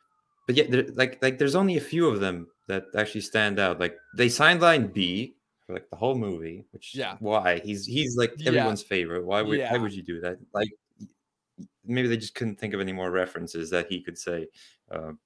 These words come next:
Speaker 1: through the radio, which, which I've always enjoyed the gimmick of him talking through the radio.
Speaker 2: Yeah, but I
Speaker 1: It was a
Speaker 2: will
Speaker 1: great
Speaker 2: say, though, thi-, this movie, they, they got particularly obnoxious, like, particularly obnoxious.
Speaker 1: Yeah, but there was a,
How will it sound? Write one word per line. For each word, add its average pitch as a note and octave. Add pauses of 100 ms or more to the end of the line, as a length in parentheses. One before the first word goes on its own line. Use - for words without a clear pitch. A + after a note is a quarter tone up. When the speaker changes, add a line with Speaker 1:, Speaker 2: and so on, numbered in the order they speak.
(100)
Speaker 1:
through G2
the F2+
radio, F2
which, F2
which G2+
I've B2+
always F#2+
enjoyed F2
the F2+
gimmick F2
of F2
him F2 (100)
talking F#2
through F#2
the F2
radio. F2+
Speaker 2:
Yeah, E3+
but G3+
I A3
Speaker 1:
It -
was B3+
a -
Speaker 2:
will A#3+
Speaker 1:
great G#3+
Speaker 2:
say, G3
though, E3+
thi-, G#3
this C4
movie, B3
they, G3
they F#3+
got E3+ (260)
particularly D#3+
obnoxious, A#2+
like, E3 (120)
particularly E3
obnoxious. G2+ (840)
Speaker 1:
Yeah, F#2+
but G2+
there A#2
was A2+
a, G2